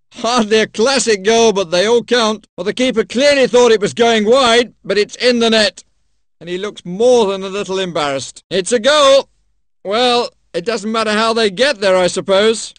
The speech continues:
Goal! The keeper got his fingers to it, but couldn't stop it.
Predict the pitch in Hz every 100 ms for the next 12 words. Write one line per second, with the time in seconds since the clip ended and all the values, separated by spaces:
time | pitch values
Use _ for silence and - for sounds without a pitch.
0 | _ - 240 277 277 269 254 240 233 226
1 | 208 - 247 269 247 240 233 247 226 -
2 | 254 262 240 220 - 220 196 185 180 180
3 | 233 202 185 208 190 170 151